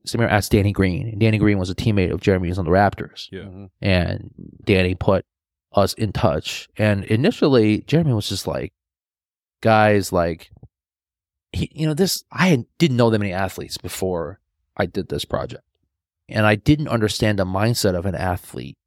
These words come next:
Speaker 1: especially one towards the twilight of their career."
Speaker 2: Right.
Speaker 1: And he was like,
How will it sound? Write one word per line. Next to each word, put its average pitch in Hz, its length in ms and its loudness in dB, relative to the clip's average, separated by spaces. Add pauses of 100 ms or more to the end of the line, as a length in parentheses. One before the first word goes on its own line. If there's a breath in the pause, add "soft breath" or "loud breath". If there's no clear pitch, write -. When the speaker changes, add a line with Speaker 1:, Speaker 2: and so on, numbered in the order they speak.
(220)
Speaker 1:
especially 135 440 2
one 107 300 0
towards 107 400 2
the 98 100 -6
twilight 101 400 2
of 95 140 2
their 92 120 4
career." 92 440 0 (160)
Speaker 2:
Right. 90 200 -20 (240)
Speaker 1:
And 135 100 0
he 196 100 4
was 151 160 4
like, 110 180 2